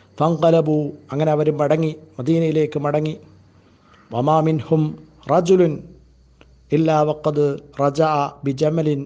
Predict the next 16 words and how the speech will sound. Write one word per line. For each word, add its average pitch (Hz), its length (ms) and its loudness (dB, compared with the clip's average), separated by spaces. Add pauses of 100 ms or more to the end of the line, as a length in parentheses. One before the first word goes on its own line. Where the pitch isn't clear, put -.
(120)
ഔ 143 120 0
ജമലൈൻ, 143 560 -2 (1080)
അവരെ 151 240 0
കൂട്ടത്തിൽ 170 520 2 (1080)
ഒരാളും 190 500 4
തന്നെ 190 160 2
ഉണ്ടായിരുന്നില്ല, 170 720 0 (2000)
ഇല്ലാ 165 380 2
വഖദ് 156 400 -2
റജഅ 151 480 0 (160)
ബിജമലിൻ 151 600 0 (640)
ഔ 151 140 4
ജമലൈൻ, 147 760 0 (1800)
ഒന്നോ 160 380 2
അല്ലെങ്കിൽ 170 440 2
രണ്ടോ 175 300 4